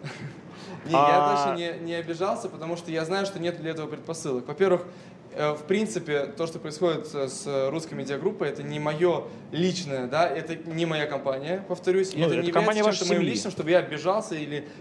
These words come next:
Speaker 1: не обижался, принимал на личный счет. Ну, это, в принципе, как-то было бы странно. А самое главное, что если бы была какая-то проблема, о ней бы я знал. И раз до моего сведения не довели, значит, там все в порядке. М, поэтому что, м,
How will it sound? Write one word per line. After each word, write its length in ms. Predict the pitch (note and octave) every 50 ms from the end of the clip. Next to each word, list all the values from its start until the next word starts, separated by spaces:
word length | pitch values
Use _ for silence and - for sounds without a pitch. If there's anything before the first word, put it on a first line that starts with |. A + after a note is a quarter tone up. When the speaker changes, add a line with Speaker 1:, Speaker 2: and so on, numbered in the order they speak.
| - -
Speaker 1:
не 100 | D3 D3+
обижался, 460 | D#3+ D3+ D3 C#3+ E3 E3+ F#3 F#3 F3+ -
принимал 420 | D3+ D3 D3 D#3+ E3+ F3 E3+ E3+ - - - -
на 100 | C#3+ C#3+
личный 320 | D#3 F3 E3 - - D#3 C#3+
счет. 340 | - - D#3+ C3 A#2+ - - - - - -
Ну, 80 | D3
это, 160 | D3+ D3 D3 D3+
в 280 | C#3+ - - - -
принципе, 380 | - D3+ D3 D3 - A#2+ B2 B2
как-то 260 | - C#3 A#2+ - B2+
было 160 | B2+ C3 C3
бы 60 | B2
странно. 400 | C3 - C3+ C3+ B2 A#2+ A#2 A#2 A#2 - - - - - - - - -
А 480 | A#2 B2+ C3 C3 C3 C3 C3 C3 C3
самое 320 | - - F#3 G3+ G#3+ G3 E3+
главное, 320 | F#3+ F#3+ G3 F#3+ F3+ E3+
что 440 | - - - F3 E3 D#3+ D#3 D#3 - - - - -
если 220 | C#3 E3+ E3+ F3 E3+
бы 60 | D#3
была 140 | E3+ F3 E3+
какая-то 220 | - E3 D#3 -
проблема, 480 | E3 D3+ D3+ F3+ A3 B3 A#3+ G3+ - -
о 80 | C#3
ней 160 | C#3+ D#3+ F#3
бы 100 | F3+ E3 D#3
я 120 | D#3 D#3
знал. 320 | D3+ D3+ C3+ B2 A#2 A#2 A#2+ - - C3+
И 200 | C3 C3 C3+ B2+ - - - B2+ B2+ C3 C3 C3+
раз 260 | C#3+ D3+ D#3+ E3 D#3+
до 100 | - D#3
моего 140 | D#3 D#3 D#3+
сведения 260 | F3+ F3 D#3+ E3 D#3
не 120 | D#3 D3+
довели, 300 | C#3+ D3 C#3 D3+ F3 A#3
значит, 240 | G#3+ E3+ D#3 D#3 -
там 120 | - D#3+ D3
все 120 | - E3
в 40 | D3+
порядке. 480 | - C#3 B2+ C#3 D3 - - B2 B2 B2 - - - - - - -
М, 240 | - B2 B2 B2 A#2+
поэтому 300 | B2+ B2+ B2+ B2+ C3 B2+
что, 180 | B2 - - D#3+ D#3+ - - - C3+
м, 200 | C3 C3 -